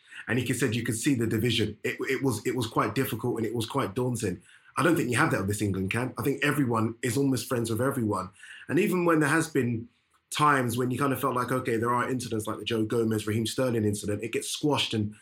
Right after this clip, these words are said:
cold water gets poured over it very, very quickly. So I do think it's good to have a camp where everyone is singing from the same hymn sheet and there is no, no division like there was back in the noughties with all, with all those kind of big name players. And I almost feel like Gareth Southgate's been helped by the fact that,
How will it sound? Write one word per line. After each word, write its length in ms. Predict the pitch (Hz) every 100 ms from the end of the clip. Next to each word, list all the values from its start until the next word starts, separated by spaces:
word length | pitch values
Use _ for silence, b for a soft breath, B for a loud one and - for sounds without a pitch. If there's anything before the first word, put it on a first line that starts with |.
| B -
cold 240 | 147 113
water 260 | 127 - 113
gets 120 | -
poured 260 | 131 123
over 260 | 120 110 107
it 120 | 98
very, 220 | 120 117
very 220 | 107 107 107
quickly. 500 | - 104 110 92 - b b b
So 140 | - 156
I 40 |
do 140 | 196
think 220 | 196 165 151
it's 140 | 120
good 180 | 165 160
to 100 | 123
have 140 | 120
a 60 | 113
camp 280 | 139 123 117
where 140 | 123
everyone 480 | 127 131 131 113 107
is 160 | 117 -
singing 380 | 135 110 104 107 -
from 140 | 113
the 80 | 110
same 260 | 107 113 104
hymn 180 | 117
sheet 320 | 113 123 120 110
and 80 |
there 100 | 120
is 160 | 127 110
no, 300 | 120 113 107 B B B B B B
no 100 | 143
division 300 | 127 135 123
like 120 | 127
there 80 | 120
was 320 | 120 131 117
back 300 | 117 120 113
in 240 | 120 113 117
the 80 | 117
noughties 580 | 120 123 104 117 113 107
with 120 | 107
all, 240 | 120 113
with 140 | 120 117
all 120 | 123
those 220 | 120 117
kind 160 | 120 110
of 140 | 101
big 180 | 127 -
name 260 | 113 107 104
players. 520 | 120 107 117 - - B B
And 80 | 180
I 60 | 277
almost 180 | 359 -
feel 140 | 190
like 180 | 160 -
Gareth 220 | 147 135
Southgate's 360 | 156 139 135 113
been 140 | 131
helped 300 | 127 190 -
by 100 | 131
the 80 | 127
fact 280 | 147 139 131
that, 160 | 131